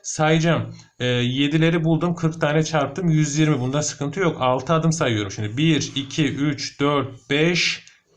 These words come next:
Altıncı adımda ne yapıyor? Artık beş ileri, iki geriydi. Buraya geldi.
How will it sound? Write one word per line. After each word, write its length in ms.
Altıncı 560
adımda 280
ne 60
yapıyor? 440
Artık 420
beş 240
ileri, 160
iki 200
geriydi. 400
Buraya 240
geldi. 420